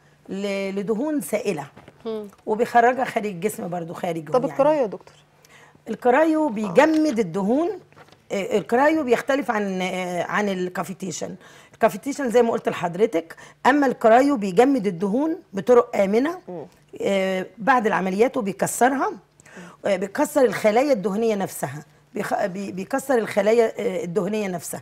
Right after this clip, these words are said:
Speaker 3: مم.
Speaker 1: فاهماني؟
Speaker 3: طب بص، دلوقتي يا دكتور، احنا دلوقتي اتكلمنا على البلازما،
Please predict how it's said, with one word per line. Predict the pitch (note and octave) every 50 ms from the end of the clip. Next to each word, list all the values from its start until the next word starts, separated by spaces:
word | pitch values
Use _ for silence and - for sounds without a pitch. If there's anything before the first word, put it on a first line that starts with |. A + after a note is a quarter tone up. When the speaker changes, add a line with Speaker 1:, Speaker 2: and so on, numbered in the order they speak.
| - - -
Speaker 3:
مم. | - F3+ - - _ _ _ _ _ - -
Speaker 1:
فاهماني؟ | - - - F3 F#3+ G#3 A3 B3 A3+
Speaker 3:
طب | - - - -
بص، | C4+ C#4 - E4+ C#4+ - - - - F2
دلوقتي | A2+ F3 G#3 A#3 C4+ D#4+ D4+ -
يا | D4+
دكتور، | A#3+ C#4 C4+ - - C#4 C4 - -
احنا | B3 B3 C4+ C4
دلوقتي | A#3 G#3+ F#3+ - - -
اتكلمنا | C4 - - F#3+ A3+ A#3+ B3 A#3
على | G3+
البلازما، | E3 F3+ G3+ A3 A3+ B3 B3+